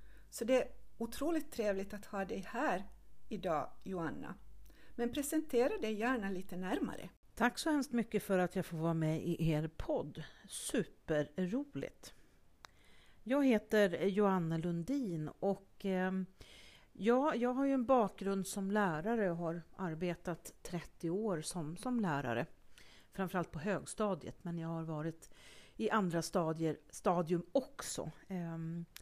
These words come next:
Speaker 2: de sista två och ett halvt åren så har jag arbetat i egen regi i mitt företag Skolkraft, där jag, eh, föreläser, håller utbildningar och handleder kring framförallt tillgängligt lärande.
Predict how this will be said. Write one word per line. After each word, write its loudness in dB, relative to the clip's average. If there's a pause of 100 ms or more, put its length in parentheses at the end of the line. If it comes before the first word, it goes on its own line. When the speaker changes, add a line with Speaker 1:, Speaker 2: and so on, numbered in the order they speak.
(300)
Speaker 2:
de -6
sista 0
två -6
och 0
ett -12
halvt 0
åren -2
så -8
har -4
jag -4
arbetat -4
i -2
egen -2
regi 0 (460)
i -6
mitt -4
företag -4
Skolkraft, -8
där -4
jag, -4 (500)
eh, 2
föreläser, 2
håller -2
utbildningar 0
och -14
handleder -4
kring -6 (320)
framförallt -4
tillgängligt -4
lärande. -2